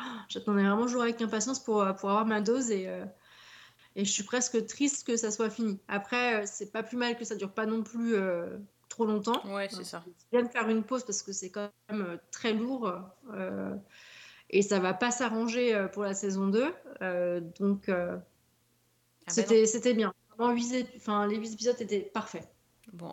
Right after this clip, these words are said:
Speaker 2: que des bonnes notes et tout, hein. On a tout aimé ce soir. On est comme ça.
Speaker 1: Oh oui.
Speaker 2: C'est le podcast des, des recommandations qu'on a, qu'on a aimées. Mais, enfin, écoutez,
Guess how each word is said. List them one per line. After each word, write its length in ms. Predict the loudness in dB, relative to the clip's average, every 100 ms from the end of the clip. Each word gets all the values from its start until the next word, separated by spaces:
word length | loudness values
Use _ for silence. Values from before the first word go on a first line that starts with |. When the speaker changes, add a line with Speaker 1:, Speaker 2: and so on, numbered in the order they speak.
| -12
Speaker 2:
que 100 | -10
des 140 | -6 -6
bonnes 300 | -6 -8 -8
notes 280 | -12 -14 -16
et 60 |
tout, 180 | -16 -16
hein. 260 | -16 -16 -18 -12
On 80 | -10
a 80 | -8
tout 280 | -6 0
aimé 260 | 0 0 -6
ce 160 | -10 -14
soir. 440 | -12 -14 -16 -20 _ _ _ _ _ _ -12
On 60 | -12
est 80 |
comme 240 | -6 -6 -2
ça. 480 | 2 4 4 2 -2
Speaker 1:
Oh 60 |
oui. 60 | -6 -10 _ _ _
Speaker 2:
C'est 180 | -6 -4
le 60 | -4
podcast 600 | -4 -6 -6 -8 -8 -12
des, 280 | -10 -10 -10
des 220 | -10 -10
recommandations 800 | -8 -6 -6 -6 -6 -8 -8 -8
qu'on 240 | -10 -10
a, 340 | -10 -10 -12 -16 -20 _ _ _ _ _ _ _ _ _
qu'on 180 | -8 -6
a 80 | -4
aimées. 240 | -6 -8 -12
Mais, 240 | -16 -18 -18
enfin, 140 | -20
écoutez, 420 | -20 -20 -18 -16